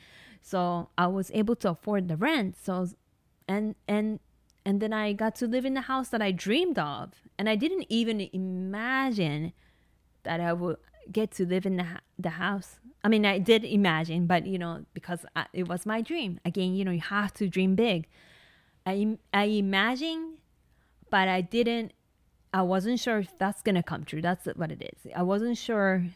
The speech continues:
that's gonna come true, but I dreamed of it and I voiced it. "I wish I can live in the house like that."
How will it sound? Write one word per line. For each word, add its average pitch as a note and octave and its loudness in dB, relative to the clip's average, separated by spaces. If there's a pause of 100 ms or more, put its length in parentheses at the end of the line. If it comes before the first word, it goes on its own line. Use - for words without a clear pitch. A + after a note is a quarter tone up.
(160)
that's F3+ 0
gonna A3 -2
come G#3+ -2
true, G3+ -2 (120)
but F3 -4
I F3 0
dreamed B3+ 2
of D#3 0
it A#2+ -6 (380)
and C4+ 2 (540)
I F#3+ 2
voiced C4 2
it. C#3 -6 (800)
"I F#3 2
wish G3 2
I A#3 0
can G#3+ 0
live A#3 4
in G3+ -2
the G3 -4
house D#4+ -4 (420)
like F#3+ 0
that." C#3+ -4